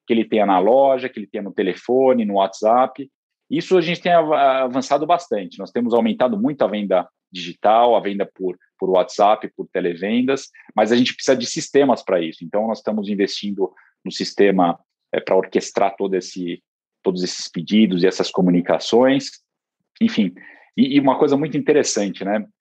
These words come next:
É, o cliente, quando ele é con-, ele, ele quer conveniência, ele quer também ter visibilidade. Nós investimos num sistema pra, é, mostrar onde o pedido do cliente está.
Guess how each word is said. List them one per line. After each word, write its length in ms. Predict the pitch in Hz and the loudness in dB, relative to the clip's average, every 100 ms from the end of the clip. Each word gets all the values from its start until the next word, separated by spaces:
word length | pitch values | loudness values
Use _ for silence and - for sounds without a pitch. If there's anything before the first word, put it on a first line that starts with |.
| _ _ - | _ _ 0
É, 160 | 95 - | 0 2
o 80 | |
cliente, 340 | - 117 143 - | 0 0 0 0
quando 140 | 135 | 0
ele 120 | 123 | 2
é 20 | 117 | 0
con-, 240 | 110 95 | -2 -4
ele, 160 | 101 101 | -4 -4
ele 180 | 98 | -6
quer 140 | - 101 | -4 -6
conveniência, 680 | 101 90 90 98 131 127 | -6 -6 -6 0 0 0
ele 80 | 117 | -2
quer 160 | 113 135 | -2 -2
também 320 | 135 123 135 | -2 -4 -4
ter 120 | 139 | -6
visibilidade. 720 | 131 - - 147 - 92 85 _ _ _ _ _ _ | -8 -16 -10 -8 -2 -2 -2 _ _ _ _ _ _
Nós 140 | 113 120 | -2 0
investimos 520 | 147 139 - 170 147 | 0 0 -2 -4 -4
num 140 | 151 | -4
sistema 600 | 147 131 - - 143 139 113 | -4 -6 -6 0 0 0 -4
pra, 360 | - 131 160 _ _ _ _ _ | -2 -2 -4 _ _ _ _ _
é, 260 | 113 113 110 | -8 -4 -4
mostrar 640 | 120 123 - 131 135 160 _ - | -4 -8 -6 0 0 0 _ -10
onde 300 | 139 196 185 | -8 -8 -8
o 40 | |
pedido 380 | 190 151 143 143 | -10 -10 -10 -6
do 100 | 139 | -6
cliente 420 | - 120 135 131 | -2 0 0 -2
está. 360 | 139 - 82 - | -8 0 0 -2